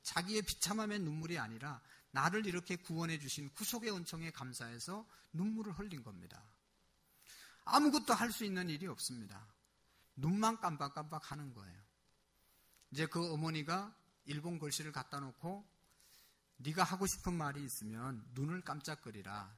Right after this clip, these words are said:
자기 어머니가 이렇게 글자를 짚어줄 때 그 글씨가 맞으면 눈을 깜빡거리는 겁니다. 그러면 그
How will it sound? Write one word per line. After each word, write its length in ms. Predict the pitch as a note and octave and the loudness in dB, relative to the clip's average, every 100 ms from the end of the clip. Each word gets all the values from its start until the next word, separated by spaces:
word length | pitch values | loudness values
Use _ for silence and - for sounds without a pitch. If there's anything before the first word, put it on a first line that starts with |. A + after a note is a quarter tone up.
| - | -12
자기 280 | - C3+ D#3 | -10 -8 -8
어머니가 460 | C#3 E3 E3 D3 | -4 -4 -4 -4
이렇게 240 | C3+ C3+ C#3 | -8 -10 -10
글자를 440 | C3+ B2+ C#3 C3+ | -8 -8 -6 -8
짚어줄 460 | - D3+ C3+ A#2 G#2+ | -8 -8 -8 -8 -12
때 160 | A#2+ | -12
그 180 | A2 E3 | -8 -8
글씨가 400 | D#3+ C#3+ - D3+ | -6 -6 -6 -6
맞으면 460 | C3+ A#2 C3 C#3+ D3+ | -2 -4 -4 -8 -6
눈을 220 | C#3+ F#3 | -6 -6
깜빡거리는 680 | - D3 E3+ - B2+ G#2 F#2+ | -8 -10 -10 -10 -10 -10 -12
겁니다. 340 | F2 D#2+ - - - - | -14 -14 -18 -20 -20 -12
그러면 300 | F3 F3+ F3 | -6 -4 -4
그 260 | F3 F3 | -2 -2